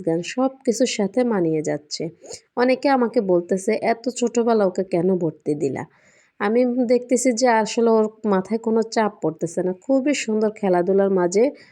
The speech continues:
ওদের এই পড়ালেখা চলতেছে। আমি তো প্রথম প্রথম সরকারি স্কুলে ওকে ভর্তি দিয়ে একটু নার্ভাস ফিল করছি যে কেমন জানি পড়ালেখা হবে। একাডেমিতে পড়তে দিতে, ভর্তি দিতে চাইছি, কিন্তু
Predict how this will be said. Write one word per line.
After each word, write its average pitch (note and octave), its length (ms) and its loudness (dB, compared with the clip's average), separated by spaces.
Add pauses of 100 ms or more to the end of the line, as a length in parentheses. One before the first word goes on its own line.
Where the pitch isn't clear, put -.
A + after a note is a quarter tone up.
(220)
ওদের F#3 280 2
এই F#3 260 2
পড়ালেখা E3+ 560 0
চলতেছে। D3+ 680 -4 (440)
আমি A3+ 240 0
তো C#4+ 140 0
প্রথম A3+ 380 -4
প্রথম B3+ 280 0
সরকারি G#3+ 520 2
স্কুলে A3 280 0
ওকে G3+ 180 2
ভর্তি F3+ 400 0
দিয়ে A3 140 2
একটু G3 160 2
নার্ভাস E3+ 600 0
ফিল E3+ 180 2
করছি D#3+ 440 -8
যে F3 140 -2 (120)
কেমন G#3 300 2
জানি F#3+ 320 4
পড়ালেখা D#3+ 480 -2
হবে। E3 160 -2
একাডেমিতে F3+ 680 2
পড়তে F3+ 300 2
দিতে, E3+ 360 0 (440)
ভর্তি F3+ 340 2
দিতে G3 280 2
চাইছি, E3 480 -2
কিন্তু G3+ 560 2